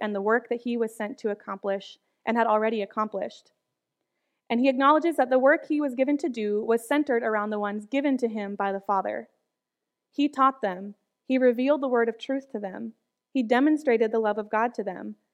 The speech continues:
And in this prayer, he is now requesting that God would grant his disciples the same oneness and glory and the same oneness and purpose for them as God originally granted to Jesus himself.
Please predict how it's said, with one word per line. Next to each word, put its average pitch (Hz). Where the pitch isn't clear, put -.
And 254
in 311
this 320
prayer, 311
he 269
is 262
now 254
requesting 302
that 240
God 254
would 233
grant 269
his 277
disciples 247
the 233
same 233
oneness 269
and 220
glory 294
and 311
the 285
same 269
oneness 269
and 254
purpose 214
for 233
them 247
as 226
God 247
originally 247
granted 220
to 220
Jesus 208
himself. 196